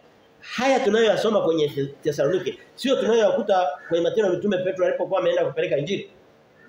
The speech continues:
Anasema walikuwa wanawazuia watu wa mataifa wasipate wokovu.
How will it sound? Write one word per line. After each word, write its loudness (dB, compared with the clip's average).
Anasema 2
walikuwa 2
wanawazuia 2
watu 2
wa 2
mataifa 0
wasipate -4
wokovu. -2